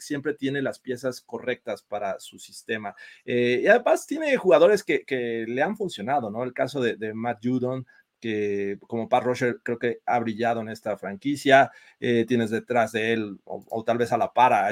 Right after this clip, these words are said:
Josh Uche, que también está ahí para, para presionar. Su, sus tackles defensivos me gustan mucho, ¿no? Lawrence Guy,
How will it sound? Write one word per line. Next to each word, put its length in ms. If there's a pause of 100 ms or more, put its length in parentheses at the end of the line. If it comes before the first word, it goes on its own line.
Josh 280
Uche, 340
que 80
también 260
está 440
ahí 300
para, 340
para 200
presionar. 540
Su, 300
sus 400 (160)
tackles 320
defensivos 400
me 100
gustan 320
mucho, 320
¿no? 180
Lawrence 400
Guy, 520